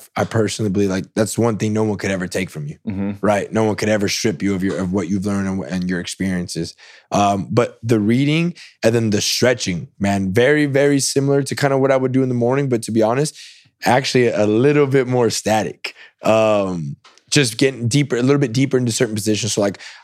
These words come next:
Speaker 1: I'd sit in a pigeon stretch for maybe about a minute, thirty seconds. But, uh, again, every time I'm inhaling, I'm,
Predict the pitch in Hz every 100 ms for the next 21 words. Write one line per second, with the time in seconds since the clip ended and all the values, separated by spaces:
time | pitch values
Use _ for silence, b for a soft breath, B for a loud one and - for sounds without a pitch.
0 | - 131 - 135 123 107 131 123 117 -
1 | 113 - - B B - 120 117 113 -
2 | - _ - 117 120 117 117 120 117 123
3 | 113 123 117 - 113 107 104 107 113 95
4 | b b b _ 107 113 110 117 113 113
5 | 117 113 113 110 110 104 101